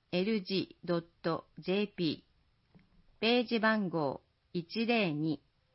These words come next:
一四一七。目次十三、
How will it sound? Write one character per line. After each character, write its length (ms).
一 280
四 300
一 280
七。 320
目 200
次 360
十 240
三、 320